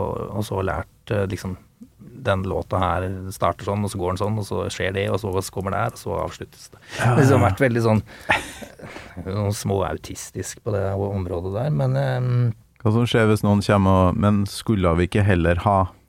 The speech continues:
Speaker 1: Jo, altså jeg, jeg håper at jeg er såpass, eh, åpen for gode ideer at jeg, jeg,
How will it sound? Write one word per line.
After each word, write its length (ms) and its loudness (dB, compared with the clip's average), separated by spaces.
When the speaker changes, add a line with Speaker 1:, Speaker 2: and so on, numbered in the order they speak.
Speaker 1:
Jo, 220 4
altså 240 2
jeg, 340 4
jeg 120 2
håper 840 2
at 140 -4
jeg 100 2
er 40 0
såpass, 800 -4
eh, 340 0
åpen 480 -2
for 160 -4
gode 300 0
ideer 460 2
at 180 -4
jeg, 920 -4
jeg, 200 -6